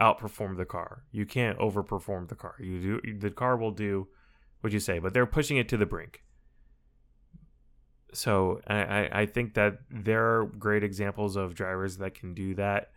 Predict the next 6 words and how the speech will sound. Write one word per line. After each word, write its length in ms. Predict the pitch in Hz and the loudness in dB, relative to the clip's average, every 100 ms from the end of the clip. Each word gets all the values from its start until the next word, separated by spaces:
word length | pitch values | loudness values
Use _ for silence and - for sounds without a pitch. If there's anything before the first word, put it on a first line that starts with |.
| - _ _ _ _ - | -20 _ _ _ _ -6
and 520 | 95 92 92 92 - _ - | -4 -2 -2 -4 -8 _ -4
Bottas 580 | 107 104 98 107 98 - | 4 6 6 2 -2 -2
is 160 | 101 92 | -4 -2
very 300 | 92 98 98 | 0 2 2
much 420 | 95 92 - - - _ _ _ _ _ _ _ _ _ 117 | 0 -4 -8 -14 -20 _ _ _ _ _ _ _ _ _ -4
just 280 | 90 - | -4 -4